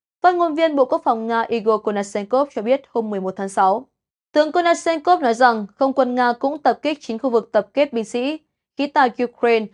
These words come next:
và năm chuyên địa pháo phản lực ở tỉnh miền đông Lugansk. Một hệ thống phòng không tầm trung, Berk M một cũng bị phá hủy gần làng Minkovka ở tỉnh Donetsk lân cận.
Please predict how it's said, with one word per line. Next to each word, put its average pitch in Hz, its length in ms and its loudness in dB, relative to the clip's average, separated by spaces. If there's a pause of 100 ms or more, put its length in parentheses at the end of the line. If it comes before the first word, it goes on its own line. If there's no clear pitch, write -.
(200)
và 285 160 4
năm 302 280 -2
chuyên 294 160 -4
địa 240 160 2
pháo 220 180 -4
phản 226 200 -2
lực 202 320 -2
ở 220 120 0
tỉnh 208 220 -4
miền 208 120 -4
đông 220 140 0
Lugansk. 214 480 0 (480)
Một 302 200 0
hệ 320 100 2
thống 285 220 0
phòng 294 260 0
không 311 240 -2
tầm 254 260 -2
trung, 247 320 2 (180)
Berk 285 240 -2
M 220 180 -4
một 214 280 2
cũng 294 160 -4
bị 285 100 -6
phá 226 120 -4
hủy 226 360 -4 (240)
gần 277 240 2
làng 262 200 4
Minkovka 277 640 0
ở 220 100 0
tỉnh 196 200 -6
Donetsk 226 360 -2
lân 214 140 0
cận. 214 200 2